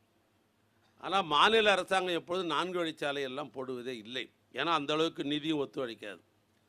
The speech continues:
ஆனால் தமிழ்நாட்டு முதலமைச்சர் திராவிட மாடல் ஆட்சி நடத்திய உடனேயே இந்த துறையிலே ஒரு புதிய ஒரு புரட்சியை செய்ய வேண்டும் என்பதற்காக ஒன்றிய அரசாங்கத்திற்கு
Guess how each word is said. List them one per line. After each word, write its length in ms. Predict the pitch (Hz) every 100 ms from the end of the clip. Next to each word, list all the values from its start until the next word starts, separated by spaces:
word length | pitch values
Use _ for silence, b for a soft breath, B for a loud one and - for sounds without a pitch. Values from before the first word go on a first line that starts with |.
| b b _
ஆனால் 360 | 113 143 160 170 -
தமிழ்நாட்டு 440 | 131 175 180 170
முதலமைச்சர் 640 | 151 147 147 139 160 127
திராவிட 320 | 113 143 170
மாடல் 380 | 160 151 143 131
ஆட்சி 320 | 135 117 120 117
நடத்திய 300 | 127 127 131
உடனேயே 500 | 117 107 98 92 110 120 _ b b b b b _ _ _
இந்த 280 | 165 190 190 180 165 147 131 -
துறையிலே 400 | 180 208 202 190
ஒரு 140 | 170 160 147 131 -
புதிய 260 | 165 202 202 156 98 - _ _ _ -
ஒரு 160 | 151 143
புரட்சியை 360 | 175 190 - 196 165
செய்ய 140 | 165
வேண்டும் 240 | 160 147 143
என்பதற்காக 540 | 139 135 120 135 127 160 139 90 _ _ b b b b _
ஒன்றிய 340 | 127 170 214 220
அரசாங்கத்திற்கு 720 | 202 190 185 175 175 170 165